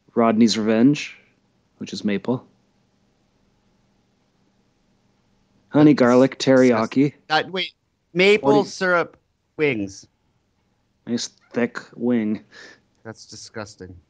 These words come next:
Speaker 1: Forty Creek barbecue, Korean barbecue.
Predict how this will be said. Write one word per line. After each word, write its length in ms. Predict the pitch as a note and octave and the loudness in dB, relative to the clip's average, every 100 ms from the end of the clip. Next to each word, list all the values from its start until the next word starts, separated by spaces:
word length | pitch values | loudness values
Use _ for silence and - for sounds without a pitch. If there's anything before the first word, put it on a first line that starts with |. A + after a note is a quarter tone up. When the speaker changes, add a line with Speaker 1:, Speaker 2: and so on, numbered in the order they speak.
| _ _ _ _ _ _ _ _ _ _ _ _ | _ _ _ _ _ _ _ _ _ _ _ _
Speaker 1:
Forty 340 | - D3+ C#3 | -2 2 2
Creek 320 | B2+ E3 E3 - | 2 0 0 0
barbecue, 560 | A2+ G#2+ - A#2 C#3 - - _ _ - | -2 -2 -2 0 0 -2 -20 _ _ -6
Korean 360 | C3+ B2 A2+ | 0 2 4
barbecue. 540 | A2+ A2 G#2 - B2+ | 2 -2 -2 0 2